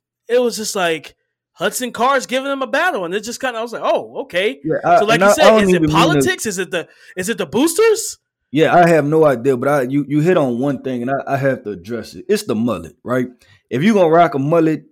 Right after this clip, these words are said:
Speaker 2: you have to be a baller. Like that, you can't be the backup quarterback with the mullet. You can't not be very good.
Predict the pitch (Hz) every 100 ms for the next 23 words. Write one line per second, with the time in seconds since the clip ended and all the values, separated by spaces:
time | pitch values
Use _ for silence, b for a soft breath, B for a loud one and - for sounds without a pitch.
0 | _ 190 160 131 117 107 110 92 120 110
1 | 110 127 139 165 139 165 202 190 160 165
2 | 113 147 147 143 117 151 143 123 131 127
3 | - 139 147 120 151 147 143 143 B B
4 | 135 131 165 120 123 147 131 143 135 139
5 | 117 107 160 156 151